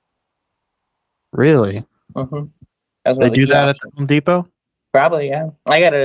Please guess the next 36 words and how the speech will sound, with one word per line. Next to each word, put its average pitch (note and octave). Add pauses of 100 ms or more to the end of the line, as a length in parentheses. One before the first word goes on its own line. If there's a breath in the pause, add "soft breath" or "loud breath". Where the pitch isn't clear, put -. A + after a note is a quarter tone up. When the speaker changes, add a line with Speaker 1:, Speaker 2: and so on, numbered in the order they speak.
Speaker 2:
little B2+
key C3+ (1080)
automation A#2
station. G#2+ (300)
I G#2+
just G#2
make A2
it G#2
for A2
me A2
in A2+
front A2
of A2
me. A#2
It's B2+
not C3+
a A#2+
very A2
good G#2
key. A2+ (540 loud breath)
Got E3+
a C3+
garage B2
now. D3+ (840)
That B2+
fills C3
a B2+
lot B2+
of A2+
big B2
old A#2
yard A#2
for A2+
big A2
old A2+
Randy. A#2